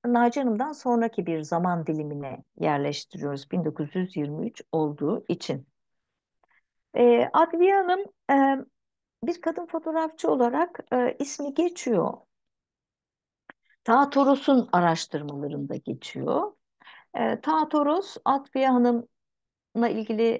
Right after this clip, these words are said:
e, kısacık şöyle bir bilgi vermiş. Kandiye şehrinden, e, Türkiye'ye geldiğini, aslında fotoğrafçı bir aile olduğunu, tüm,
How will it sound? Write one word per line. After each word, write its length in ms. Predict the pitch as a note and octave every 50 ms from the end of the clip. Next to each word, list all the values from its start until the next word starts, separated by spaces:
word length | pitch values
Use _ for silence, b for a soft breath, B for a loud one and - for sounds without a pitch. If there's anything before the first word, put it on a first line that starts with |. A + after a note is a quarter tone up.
| - -
e, 160 | - - G3
kısacık 440 | - - - A#3+ A3+ G#3+ A3 G#3+ G#3+
şöyle 560 | - - G#3 G#3 G3 F#3 - - - - E3+
bir 220 | F3+ F3 E3+ - -
bilgi 380 | E3 D#3 D3+ D#3 D#3+ D#3+ D#3+
vermiş. 600 | D#3+ D3 D3 D3 C#3+ E3 A3 C4+ C4+ C#4 - b b b b b b b b _ _
Kandiye 560 | - B3 B3+ C4 C4 B3 G#3+ G3+ F3+ E3 D#3+
şehrinden, 800 | D#3 - D#3+ D3+ D3 C#3+ D3 D3 C#3+ C#3 C#3+ C#3 C#3 C3+ C3 - - - -
e, 460 | D3+ D3 D3 D3 C#3+ C#3 - - F3+ - _ _ _ _ -
Türkiye'ye 540 | - G3+ F3+ F3 - - D#3 D3+ D3+ D3 C#3+
geldiğini, 880 | C#3 - D3 C#3+ C#3+ C#3+ C#3 C#3+ C#3+ C#3 C3+ C3 C#3+ A3 C#4 C4+ B B B B B B B -
aslında 300 | - A#3+ - - C4 C4+
fotoğrafçı 640 | - - B3 - A#3 A3+ A#3 B3 A#3+ - C#4+ B3+
bir 280 | A#3+ G3+ F#3+ - - D#3
aile 240 | D#3 D3+ D3+ D#3
olduğunu, 520 | D3+ C#3+ C#3+ D3 - D3 C#3+ C#3+ C#3+ D3 - -
tüm, 460 | - A3+ A3+ A3+ A3+ A3 A3 G#3+ G#3